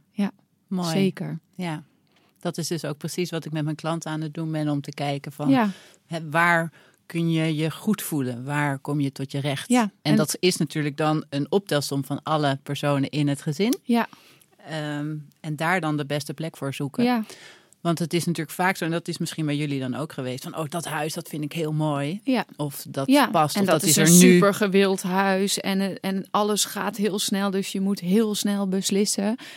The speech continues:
Speaker 1: want dit is een kans die nooit meer
Speaker 2: Mhm.
Speaker 1: voorbij komt. Al dat, en daar hebben wij gewoon... En ik kan me heel goed voorstellen dan in jouw geval en in je werk, dat het heel fijn is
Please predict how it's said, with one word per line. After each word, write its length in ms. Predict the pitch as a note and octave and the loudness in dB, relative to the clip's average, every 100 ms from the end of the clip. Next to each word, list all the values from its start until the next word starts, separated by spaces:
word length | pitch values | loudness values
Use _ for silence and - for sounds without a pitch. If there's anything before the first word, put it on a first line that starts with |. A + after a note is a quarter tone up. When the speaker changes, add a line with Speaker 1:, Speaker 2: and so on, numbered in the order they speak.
| - | -10
Speaker 1:
want 160 | F#3 F3+ | -6 -2
dit 180 | G3 G3+ | -2 -2
is 100 | F#3 | -2
een 160 | F#3 | -4
kans 340 | F3 F#3 G3+ - | 0 0 0 0
die 140 | F#3+ | 0
nooit 280 | F#3+ G3 G3 | 2 2 2
meer 160 | F#3+ | 0
Speaker 2:
Mhm. 80 | F#3+ | 0
Speaker 1:
voorbij 380 | D3+ D#3 F3 G#3+ | 2 2 4 4
komt. 440 | G#3 G3+ A3 C4 - - - - - _ _ | 2 0 2 2 0 -16 -20 -20 -20 _ _
Al 260 | - A3+ G#3 | 4 6 6
dat, 600 | E3 G3 G4+ - - - _ | 4 2 2 -4 -10 -10 _
en 160 | - F#3 | -6 -2
daar 220 | G3 G3 | 0 2
hebben 220 | G3 F3+ | 2 0
wij 200 | F3+ F3 | -2 -2
gewoon... 640 | F3+ F3+ F3+ F3 F3 F3 G#3 _ _ _ _ | -4 -4 0 0 0 -2 -6 _ _ _ _
En 120 | G3+ | 0
ik 100 | G#3+ | 0
kan 160 | B3 B3 | 2 4
me 80 | A#3 | 4
heel 220 | A3 C4+ | 4 2
goed 200 | - - | -2 -6
voorstellen 640 | - A#3 A#3 G3+ F#3 F3+ | 0 0 0 0 0 -2
dan 260 | F#3 F3+ F3+ | -2 -2 -2
in 240 | - F3+ | -2 -2
jouw 220 | F3+ F3 | 0 -2
geval 460 | F3+ F3+ - F#3 F3+ | -4 -8 0 0 0
en 140 | F3+ | -2
in 180 | F3 F3 | -2 -2
je 80 | E3+ | -2
werk, 440 | F#3+ A3+ E3 F#3+ | 2 4 2 -2
dat 200 | - F#3 | -4 -4
het 220 | F#3 F3 - - - - _ | -4 -10 -14 -20 -20 -20 _
heel 440 | D#3+ F#3+ B3 C4 | 0 6 6 6
fijn 360 | G#3 G3+ A3 G#3+ | 2 0 2 2
is 380 | E3 A3 - | 2 0 -2